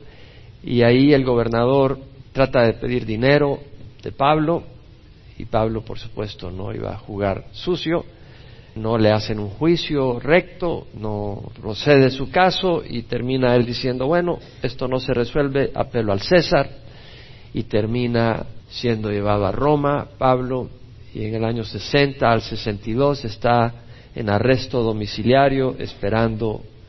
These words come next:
audiencia con el César, con el emperador romano, para defender su causa. Y escribe él desde ese arresto domiciliario la carta de Efesios,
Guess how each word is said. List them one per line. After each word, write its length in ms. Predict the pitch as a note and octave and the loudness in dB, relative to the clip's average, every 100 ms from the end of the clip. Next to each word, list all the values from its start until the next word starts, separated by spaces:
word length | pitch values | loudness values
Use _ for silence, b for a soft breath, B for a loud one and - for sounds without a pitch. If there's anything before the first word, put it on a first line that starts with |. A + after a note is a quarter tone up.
| b b | b b
audiencia 600 | G2+ G2+ A#2 A2 - F#2+ | -4 -2 0 0 -2 -4
con 200 | A2 G2+ | -4 -6
el 80 | G2+ | -6
César, 560 | - C#3 A#2+ - - - - B B B B B B | 2 2 2 -2 -4 -6 -14 B B B B B B
con 140 | - G2+ | -10 -8
el 80 | |
emperador 500 | G#2 G#2 G#2 G#2 A#2+ | -6 -4 0 4 4
romano, 480 | A2 A2 A#2+ A#2 G#2+ | 2 0 2 2 -2
para 300 | G2+ G2+ G2+ | -4 -2 2
defender 440 | G2+ G2+ G#2 G2 G2+ | 0 0 -6 -6 -6
su 200 | - - | -10 -2
causa. 540 | A#2 G#2+ G2+ - F2+ - - - - - - | 0 0 -2 -8 -8 -10 -20 -20 -20 -20 -2
Y 100 | C#3+ | 2
escribe 540 | C#3+ - E3 D#3+ D#3 | 4 6 6 8 8
él 300 | D3 - - - | 6 2 -8 -6
desde 720 | A2+ G#2+ A#2 G#2+ G#2 G#2+ G#2 - - - | -2 -2 0 0 0 -2 -8 -16 -20 -12
ese 260 | B2 - B2 | -10 -2 2
arresto 360 | A#2 C3 C3 | 4 2 2
domiciliario 720 | C3+ B2 A#2 C3 B2+ C3 C3 | -2 -2 -4 2 4 6 4
la 120 | A#2+ A2 | 0 -2
carta 280 | G#2+ G#2+ G#2+ | -2 -2 -4
de 60 | |
Efesios, 720 | A2 D#3 C#3+ - C3+ C3 - | 0 2 2 2 -4 -4 -10